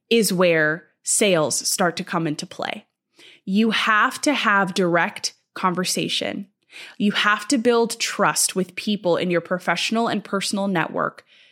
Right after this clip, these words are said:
to compel them to even want to say yes to buy from you, to invest their time, energy, and money into the products, services, and offers that you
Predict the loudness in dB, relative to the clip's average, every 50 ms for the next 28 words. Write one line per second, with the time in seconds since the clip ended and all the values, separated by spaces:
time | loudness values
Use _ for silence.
0 | _ _ _ _ -2 2 2 2 2 2 -2 -2 -2 -2 -2 -2 0 2 4 4
1 | 4 4 4 2 2 2 0 -2 -4 -2 -2 -2 0 0 -2 -2 0 0 2 2
2 | 0 0 -2 -4 -2 0 0 2 2 2 0 0 0 0 2 2 2 0 0 0
3 | -2 -2 -2 -6 _ _ _ _ _ _ _ _ _ 0 2 2 2 2 2 0
4 | 2 2 0 0 0 0 0 0 -2 -2 -4 -6 -8 -10 -16 -20 -8 _ -2 2
5 | 2 2 4 4 2 2 2 0 0 0 -2 -2 -2 0 0 0 0 0 0 0
6 | 0 0 0 0 -2 -2 -2 0 0 0 2 2 2 0 0 -2 -2 -4 -4 -6
7 | -6 -2 0 0 2 2 2 0 -2 -2 -2 -2 -2 0 -2 0 0 0 -2 0
8 | 2 2 0 2 0 -2 -2 0 -2 -2 -2 0 2 4 4 4 4 2 -2